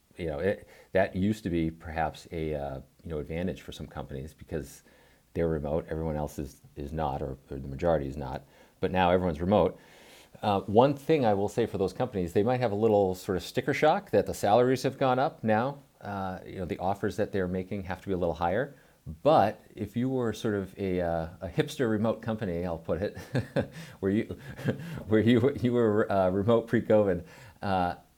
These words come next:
it, it's, it's, you know, it's not all bad, because I think what you're seeing is that, uh, i-, if you as an organization sort of believed in the philosophy of remote pre-covid,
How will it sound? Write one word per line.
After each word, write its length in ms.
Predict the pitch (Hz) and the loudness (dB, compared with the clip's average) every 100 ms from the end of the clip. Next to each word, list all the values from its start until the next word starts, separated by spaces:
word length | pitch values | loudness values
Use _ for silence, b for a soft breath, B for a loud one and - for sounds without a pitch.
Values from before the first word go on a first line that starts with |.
| _ - | _ -18
it, 160 | 95 - - - - - | -18 -18 -20 -20 -20 -12
it's, 380 | - 110 - - | -6 -6 -8 -12
it's, 420 | - 110 - - - _ - | -6 -6 -8 -20 -20 _ -18
you 300 | - - 107 | -12 -4 0
know, 140 | 90 | 0
it's 140 | - - | -2 6
not 160 | 139 | 10
all 140 | 127 104 | 12 10
bad, 280 | 92 69 - | 8 4 0
because 380 | 101 107 87 82 | 0 4 2 0
I 80 | 92 | -4
think 180 | 98 | -4
what 120 | 104 90 | -2 -4
you're 80 | |
seeing 320 | 80 98 87 82 | -2 0 0 -2
is 100 | 82 | 0
that, 260 | 82 78 - B B B | -2 -2 -10 B B B
uh, 260 | 80 76 69 - 95 | -8 -6 -6 -8 -10
i-, 120 | - | -6
if 220 | 90 90 | -6 -2
you 300 | 98 98 95 95 | 2 4 4 2
as 120 | 90 | -2
an 80 | 92 | -2
organization 840 | 90 87 85 85 87 - 80 78 76 | -2 -2 0 0 0 0 -4 -4 -8
sort 180 | - 80 | -8 -6
of 120 | 78 | -6
believed 420 | 85 80 92 92 | -6 -4 -2 -2
in 100 | 92 | -4
the 80 | 78 | -6
philosophy 600 | - 82 85 85 87 90 | -4 0 0 0 -4 -4
of 160 | 82 78 | -4 -4
remote 420 | 80 82 82 - | -4 0 -2 -2
pre-covid, 560 | - 98 - 87 104 | -4 -2 2 2 2